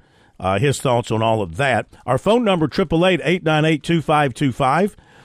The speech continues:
That is the South Carolina Education Lottery lucky number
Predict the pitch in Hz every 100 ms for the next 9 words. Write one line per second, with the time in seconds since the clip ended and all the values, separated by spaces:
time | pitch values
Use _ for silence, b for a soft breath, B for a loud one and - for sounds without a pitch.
0 | b 104 139 165 - - 147 139 147 143
1 | 139 139 131 117 143 139 - 120 131 131
2 | 127 131 135 131 120 123 117 196